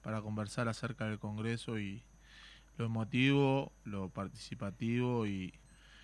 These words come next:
y sobre todo lo programático que, que generó, que, que creo que es de, de las etapas que, que el gremio de la construcción, sin lugar a duda, tiene como eje central de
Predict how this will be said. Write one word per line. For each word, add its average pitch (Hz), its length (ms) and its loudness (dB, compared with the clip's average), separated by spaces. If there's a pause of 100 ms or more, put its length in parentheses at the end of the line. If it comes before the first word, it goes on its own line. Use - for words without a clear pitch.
(200)
y 127 80 -6
sobre 107 260 -2
todo 120 320 2
lo 110 140 0
programático 113 800 -2
que, 92 340 -6 (160)
que 92 140 -10
generó, 104 640 -4 (200)
que, 95 400 -6 (640)
que 104 160 -6
creo 113 300 2
que 110 420 0 (1000)
es 127 200 6
de, 123 360 6
de 113 120 2
las 110 240 4
etapas 127 680 4 (240)
que, 101 400 0
que - 80 -4
el 104 80 0
gremio 117 300 2
de 113 80 2
la 110 100 2
construcción, 101 480 -2
sin 110 160 -2
lugar 107 240 2
a 104 60 2
duda, 107 640 2 (960)
tiene 131 540 6 (380)
como 104 380 2
eje 113 240 2
central 110 560 2
de 95 320 -2